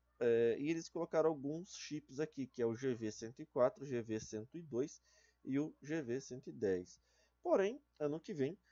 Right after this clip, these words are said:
é, o primeiro a ser usado, um modelo que custa mais ou menos em torno de quatrocentos doletas, né? Quatrocentos Obamas aí, quatrocentos dólares. Vocês podem esperar a G T X três mil e oitenta e a três mil e setenta com dezesseis gigas de ram, G D D R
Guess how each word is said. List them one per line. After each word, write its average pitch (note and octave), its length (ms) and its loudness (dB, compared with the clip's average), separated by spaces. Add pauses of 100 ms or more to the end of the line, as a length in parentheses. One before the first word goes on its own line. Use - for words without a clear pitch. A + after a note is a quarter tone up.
(220)
é, C#3 260 4
o C#3+ 60 6
primeiro D#3 300 -2
a D3+ 40 0
ser D3 140 -2
usado, C3+ 240 2
um - 20 -6
modelo C3 280 2
que C3 120 -8
custa C3 360 -6
mais C3+ 340 0
ou C3 60 -2
menos B2+ 260 -2
em B2 100 -4
torno A#2+ 320 -2
de A#2+ 80 -4
quatrocentos A2+ 960 -6
doletas, A#2 800 0
né? A#2+ 160 -6
Quatrocentos A#2 640 -10
Obamas A2 540 -2
aí, B2 160 -6
quatrocentos - 400 -12
dólares. B2+ 480 -2 (720)
Vocês A3+ 200 -6
podem A3 160 4
esperar F#3+ 480 4
a E3+ 100 2
G E3+ 160 -2
T F3+ 160 -4
X D#3 300 -6
três C#3+ 240 -2
mil C3+ 140 -2
e - 20 -2
oitenta D3+ 420 -4
e C3+ 60 0
a C#3+ 80 4
três C3+ 220 -4
mil A#2+ 100 -4
e - 20 -12
setenta A2+ 720 -8
com D3+ 300 2
dezesseis B2 640 -4
gigas A#2 320 -2
de C#3+ 100 0
ram, C3+ 240 4
G B2+ 140 -4
D A#2 140 -6
D G#2+ 480 0
R B2 220 -6